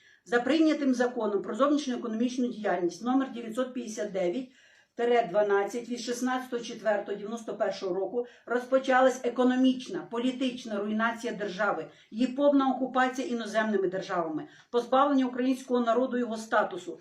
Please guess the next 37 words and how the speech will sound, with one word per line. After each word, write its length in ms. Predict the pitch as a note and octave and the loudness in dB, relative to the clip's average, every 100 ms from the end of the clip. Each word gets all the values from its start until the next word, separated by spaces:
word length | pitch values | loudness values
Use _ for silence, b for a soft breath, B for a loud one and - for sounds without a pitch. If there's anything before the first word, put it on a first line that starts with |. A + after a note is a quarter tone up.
| B B | B B
суб'єкта 480 | A#3+ G#3 C4 B3+ | -12 -2 -2 0
конституційних 720 | - A#3+ A3 B3 A3+ A#3 G#3+ - | -4 -4 -8 -10 -10 -6 -4 -2
прав 200 | A#3+ B3+ - | 0 0 -2
і 20 | |
суб'єкта 500 | - A3+ F3+ B3+ B3+ | -12 -8 -2 -2 -2
владних 400 | G#3+ G3+ G3+ G3+ | 0 2 2 0
повноважень, 680 | - F#3+ G#3 G3+ G#3+ F3 D3 B B | -8 -8 -4 0 2 0 -6 B B
які 220 | G#3 A3 | -12 -8
закріплені 640 | A#3+ G3+ A#3+ D#4 C4+ C4+ B3+ | -4 -4 -2 -2 2 2 2
за 160 | B3 | 2
ним 220 | B3 B3 A#3+ | 2 2 -2
в 80 | |
Конституціях 720 | G3+ F#3 G3+ F3+ C4 F3 F#3+ | -2 -4 -4 -6 -6 -4 -6
Союзу 420 | - A3 A3 F#3+ G3 | -6 -8 -4 -4 -4
Р 180 | F3+ F3+ | -6 -6
С 100 | F3+ | 0
Р, 180 | A#3+ B3 | 0 0
У 40 | F#3+ | -6
Р 120 | F3 | -6
С 140 | F3 | -4
Р 160 | G3+ G3 | -4 -4
Україна. 560 | F3+ F#3 F3+ E3 - - b b b | -8 -8 -2 -2 -2 -10 b b b
Відповідно 600 | G#3+ B3 C4+ C4+ F4 C#4 | -8 -2 2 6 6 6
до 140 | A3+ B3+ | 2 -4
цього 320 | - B3 A3 | 2 2 4
закону 520 | A3 A3 A3+ A3 A3 | 0 -2 0 0 -2
поліції, 500 | B3+ B3+ A#3+ - A3+ | -2 -2 -4 -8 -10
прокуратурі, 880 | G#3+ A#3+ B3 C4 B3+ B3 A3 G3 F3+ B B | -6 -2 0 0 -2 -4 -6 -8 -10 B B
судовій 420 | - B3 A#3+ C#4 | -10 -6 0 0
системі, 580 | C#4 C#4 - B3 G#3 F#3+ | -2 -6 0 0 0 -4
які 200 | G#3+ A#3 | -6 -4
являються 560 | A3 G#3+ B3+ B3 G#3+ | -6 -2 0 0 -2
за 100 | G#3+ | -10
своїм 300 | - A#3 A3+ | -10 -10 -8
утворенням 540 | G3+ F3+ A#3 A#3+ G#3 E3+ | -8 -2 -2 0 0 0
та 120 | G3 | -2
реєстрацією 760 | G3+ G#3+ A#3 B3 - G#3 F3 | -6 -6 -2 0 0 -2 -4